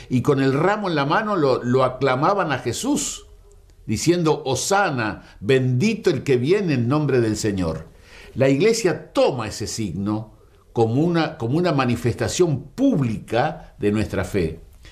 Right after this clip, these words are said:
Bendice los ramos de olivo o de laurel o de otro árbol bueno, lindo, o una palma.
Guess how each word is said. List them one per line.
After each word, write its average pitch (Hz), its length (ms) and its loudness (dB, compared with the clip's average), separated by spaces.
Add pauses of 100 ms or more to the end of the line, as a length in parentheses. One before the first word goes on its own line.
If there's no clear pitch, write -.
(360)
Bendice 135 800 2
los 107 180 0
ramos 127 800 -2 (120)
de 98 160 -4
olivo 127 880 0 (220)
o 139 460 0
de 104 140 -2
laurel 151 800 0 (160)
o 165 480 2
de 110 120 -4
otro 113 380 0
árbol 143 640 0 (420)
bueno, 123 520 0
lindo, 135 760 0 (340)
o 151 260 4
una 127 280 0
palma. 85 680 -2